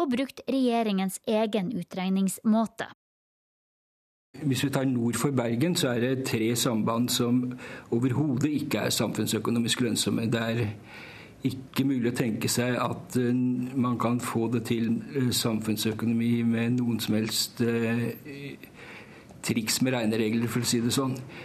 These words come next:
Speaker 2: Og det er da Halsafjord, det er, eh, Romsdalsfjorden og Storfjorden.
Speaker 1: Mangelen på lokal og regional trafikk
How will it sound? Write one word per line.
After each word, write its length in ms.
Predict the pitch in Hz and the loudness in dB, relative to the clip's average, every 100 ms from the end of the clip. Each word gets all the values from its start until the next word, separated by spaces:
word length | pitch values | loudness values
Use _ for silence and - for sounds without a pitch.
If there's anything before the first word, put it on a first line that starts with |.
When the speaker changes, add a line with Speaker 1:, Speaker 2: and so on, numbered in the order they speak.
| - - - - | -14 -14 -14 -2
Speaker 2:
Og 120 | 123 | 2
det 140 | 123 | 2
er 240 | 143 127 131 | 2 2 2
da 380 | 123 131 135 131 | 2 2 0 0
Halsafjord, 1200 | 143 135 101 - 104 107 135 175 202 208 - 139 | 0 0 0 0 0 0 0 2 2 0 0 0
det 120 | 127 | 0
er, 480 | 127 123 123 123 123 | 0 2 2 2 2
eh, 500 | 123 120 123 123 131 | 2 2 0 0 0
Romsdalsfjorden 1000 | 117 117 117 - 117 117 - 135 151 165 | 2 2 2 0 0 0 0 0 2 0
og 580 | 165 127 120 127 127 127 | 0 2 2 2 0 -4
Storfjorden. 800 | - - 131 110 104 110 113 - - _ _ | -6 0 0 2 2 0 0 -4 -12 _ _
Speaker 1:
Mangelen 640 | 262 277 302 254 196 190 196 | 4 6 6 6 4 2 2
på 260 | 208 202 | 2 4
lokal 540 | 196 190 185 202 190 196 | 4 2 0 2 2 2
og 260 | - 226 277 | 2 4 4
regional 680 | 240 202 226 220 247 214 180 185 | 2 2 4 6 6 4 2 -2
trafikk 380 | - 202 214 | -4 0 2